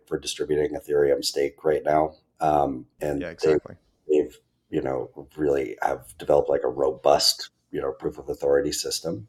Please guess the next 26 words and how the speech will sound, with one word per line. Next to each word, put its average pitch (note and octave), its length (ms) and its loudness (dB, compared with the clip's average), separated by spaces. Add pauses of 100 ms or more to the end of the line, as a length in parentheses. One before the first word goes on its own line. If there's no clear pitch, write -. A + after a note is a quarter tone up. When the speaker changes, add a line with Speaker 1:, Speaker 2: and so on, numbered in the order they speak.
(140)
Speaker 1:
Um, C#2 500 0 (280)
and D2+ 320 0
then D2 200 -2
you D2 200 -8
can, C#2+ 220 0
re-, C#2+ 120 -2 (160)
you D2+ 100 -2
know, C2 260 -4
replicate E2+ 520 4
that, C#2 340 2 (560)
you D#2 100 -6
know, A#1+ 200 -8
all D#2+ 140 8
those D2+ 260 2
existing C#2 420 -8
relationships, F#2+ 720 2
all B1+ 260 -2
of, - 160 -8 (120)
you C#2 140 -4
know, C2 120 -10 (280)
I C2 120 -4
guess - 260 -6
all B1 160 -6
the - 140 -8
distributed - 640 -4 (300)
infrastructure E2+ 800 0